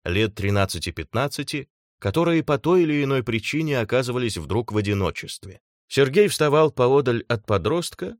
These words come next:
сидевшего на лавочке и читавшего книгу или загоравшего на пляже. Ему было достаточно видеть объект своих грез,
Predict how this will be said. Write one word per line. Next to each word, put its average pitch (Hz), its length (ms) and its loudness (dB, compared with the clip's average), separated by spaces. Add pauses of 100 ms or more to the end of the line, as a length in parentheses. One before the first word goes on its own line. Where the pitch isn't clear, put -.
(240)
сидевшего 127 560 0
на 117 120 2
лавочке 147 560 0 (220)
и 113 100 -2
читавшего 98 540 0
книгу 135 560 -4 (280)
или 185 200 0
загоравшего 104 680 0
на 90 140 0
пляже. 78 380 -10 (680)
Ему 104 380 0
было 139 320 4
достаточно 120 720 0
видеть 110 500 -2
объект 95 460 -2
своих 85 340 -2
грез, - 480 -8